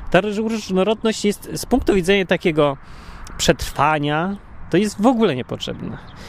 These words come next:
Jeżeli, e, przyrodę widzieć w takim, e, sensie, w jakim go widzą, e, ewolucjoniści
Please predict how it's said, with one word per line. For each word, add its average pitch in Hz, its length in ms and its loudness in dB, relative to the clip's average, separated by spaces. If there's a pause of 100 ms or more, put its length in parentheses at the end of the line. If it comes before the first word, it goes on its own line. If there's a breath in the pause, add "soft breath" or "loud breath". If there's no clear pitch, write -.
(160 loud breath)
Jeżeli, 190 500 4 (440 loud breath)
e, 147 240 4
przyrodę 208 480 4
widzieć 170 400 2
w - 80 -12
takim, 160 640 2 (460)
e, 127 40 2
sensie, 180 400 2
w 151 40 2
jakim 160 320 2
go 143 200 4
widzą, 139 580 2 (180)
e, 131 260 2
ewolucjoniści 139 1120 2